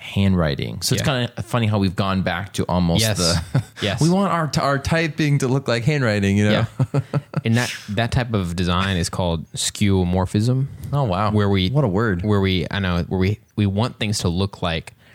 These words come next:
Speaker 2: the analog versions of themselves.
Speaker 1: Mm.
Speaker 2: So, like, it, a Notepad app that looks like a Notepad.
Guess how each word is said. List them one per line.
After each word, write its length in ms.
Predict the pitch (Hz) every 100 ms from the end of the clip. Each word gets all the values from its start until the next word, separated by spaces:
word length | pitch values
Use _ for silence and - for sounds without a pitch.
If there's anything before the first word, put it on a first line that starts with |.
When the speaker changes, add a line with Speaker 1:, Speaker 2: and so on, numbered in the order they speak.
| - _
Speaker 2:
the 200 | 101 98
analog 460 | 98 95 87 90 85
versions 540 | 85 90 78 - -
of 100 | 87
themselves. 460 | 87 90 - 104 95
Speaker 1:
Mm. 40 |
Speaker 2:
So, 60 | 95
like, 280 | 90 87 - - - - -
it, 220 | 92 95 101
a 60 |
Notepad 460 | 101 104 - 110 107
app 380 | 104 113 - -
that 180 | -
looks 220 | 82 101 95
like 100 | -
a 60 |
Notepad. 460 | 82 82 110 58